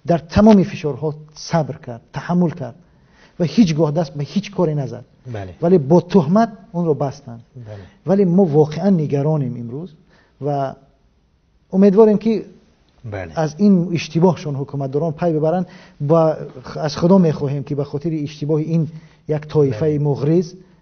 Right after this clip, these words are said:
Speaker 1: ملت کشور ما ضرر کلانی
Speaker 2: آمین.
Speaker 1: نبیند
Speaker 2: ببین،
Speaker 1: و آرامش و ثبات
Speaker 2: آمین.
Speaker 1: در وطن همیشه حفظ
Speaker 2: آمین.
Speaker 1: باشد.
Speaker 2: واقعاً مثلاً من اظهارات سازمان‌های بین‌المللی رو مطالعه کردم، اونها به یک چیزی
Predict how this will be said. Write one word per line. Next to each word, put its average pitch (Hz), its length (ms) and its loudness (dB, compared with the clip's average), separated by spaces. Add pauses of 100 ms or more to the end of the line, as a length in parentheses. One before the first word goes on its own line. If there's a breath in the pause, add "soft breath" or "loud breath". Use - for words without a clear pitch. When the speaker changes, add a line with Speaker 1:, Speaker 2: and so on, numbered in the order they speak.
Speaker 1:
ملت 156 400 0
کشور 147 400 -6
ما 147 140 -2
ضرر 135 320 -4
کلانی 127 440 -10
Speaker 2:
آمین. 131 200 -8
Speaker 1:
نبیند 127 360 -10
Speaker 2:
ببین، 151 380 -2 (240 loud breath)
Speaker 1:
و 160 40 -2
آرامش 151 520 4
و 160 120 -2
ثبات 151 380 0
Speaker 2:
آمین. - 100 -8
Speaker 1:
در 135 140 -2
وطن 135 320 -6
همیشه 139 480 -6 (140)
حفظ - 260 -6
Speaker 2:
آمین. 104 140 -8
Speaker 1:
باشد. 92 220 -14 (440 loud breath)
Speaker 2:
واقعاً 113 400 -10 (220)
مثلاً 131 300 -12
من 139 440 -8
اظهارات 98 600 -12 (800 soft breath)
سازمان‌های 101 540 -14
بین‌المللی 98 480 -16
رو 101 200 -12 (140)
مطالعه 110 460 -14
کردم، 139 240 -14 (280 loud breath)
اونها 139 260 -6
به 147 140 -4
یک 151 160 -6
چیزی 151 420 -8